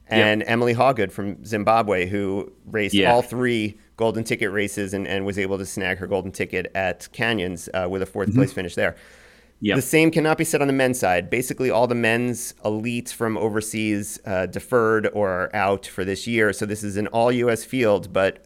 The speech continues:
Speaker 2: as an all U S field, it basically has every great U S trail hundred miler that you could possibly imagine.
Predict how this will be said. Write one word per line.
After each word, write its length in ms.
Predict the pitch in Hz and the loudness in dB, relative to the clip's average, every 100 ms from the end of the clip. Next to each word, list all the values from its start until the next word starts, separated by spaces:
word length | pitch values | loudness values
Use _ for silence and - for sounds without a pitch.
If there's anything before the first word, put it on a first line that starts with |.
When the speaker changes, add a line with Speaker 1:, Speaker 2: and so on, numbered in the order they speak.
| - | -4
Speaker 2:
as 180 | 104 104 | -2 0
an 80 | 110 | 0
all 180 | 117 | 2
U 160 | 120 127 | 4 4
S 120 | 113 | 4
field, 260 | - 131 113 | 4 4 4
it 140 | 107 | 2
basically 380 | 117 113 110 117 | 0 0 -2 2
has 220 | 110 101 110 | 2 2 0
every 240 | 107 113 | 0 0
great 420 | 101 92 110 107 | -2 0 0 0
U 300 | 107 104 110 | -4 -2 2
S 180 | 101 101 | 4 2
trail 360 | - 117 104 104 | -2 0 2 2
hundred 260 | 104 101 | 0 -2
miler 380 | 101 95 101 98 | -2 0 0 0
that 160 | 98 - | -4 -6
you 120 | 95 | -8
could 160 | 92 82 | -8 -4
possibly 440 | 95 98 95 87 | -4 -4 -4 -4
imagine. 480 | 92 95 90 80 | -2 -2 -4 -6